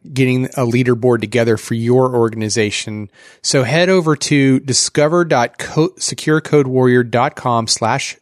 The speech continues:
coding blocks to start your next game, get that tournament going within your team, and have some fun.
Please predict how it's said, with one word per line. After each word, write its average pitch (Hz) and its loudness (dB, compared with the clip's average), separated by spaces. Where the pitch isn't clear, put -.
coding 160 0
blocks 98 0
to - -6
start 135 0
your 143 -2
next 143 -4
game, 107 -2
get 147 0
that 180 0
tournament 147 0
going 131 2
within 123 -2
your 120 0
team, 117 -2
and 110 -4
have 113 0
some 107 -6
fun. 104 -2